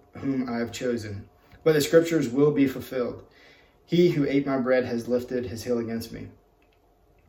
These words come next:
I'm telling you this now before it takes place, that when it does take place, you may believe that I am he. Truly, truly, I say to you, whoever receives the one I send receives me, and whoever receives me receives the one who sent me.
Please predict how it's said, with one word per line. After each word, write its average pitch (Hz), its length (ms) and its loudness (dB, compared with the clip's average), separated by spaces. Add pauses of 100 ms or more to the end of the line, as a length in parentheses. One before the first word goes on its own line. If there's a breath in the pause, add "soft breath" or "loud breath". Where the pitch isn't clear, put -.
(240)
I'm 131 160 -4
telling 131 280 0
you 127 80 2
this 120 180 0
now 117 240 0
before 120 300 -2
it 117 60 -6
takes 110 240 -8
place, 104 440 -10 (240 loud breath)
that 135 180 0
when 131 100 -2
it 123 120 -2
does 139 280 2
take 120 220 -4
place, 117 300 -6
you 139 60 -4
may 120 100 0
believe 117 380 -2
that 113 100 -2
I 110 120 -6
am 107 100 -10
he. 101 320 -12 (160)
Truly, 147 300 2
truly, 113 520 -6
I 117 80 -4
say 120 240 -4
to 113 80 -4
you, 104 320 -10 (380 loud breath)
whoever 143 280 4
receives 139 480 2
the 151 80 -2
one 135 220 0
I 135 80 0
send 120 500 -4
receives 117 440 -6
me, 104 320 -8 (260 loud breath)
and 127 100 -6
whoever 135 300 2
receives 135 480 0
me 110 420 -2
receives 120 460 -4
the 110 100 -8
one 110 140 -6
who 110 100 -8
sent - 320 -12
me. - 120 -20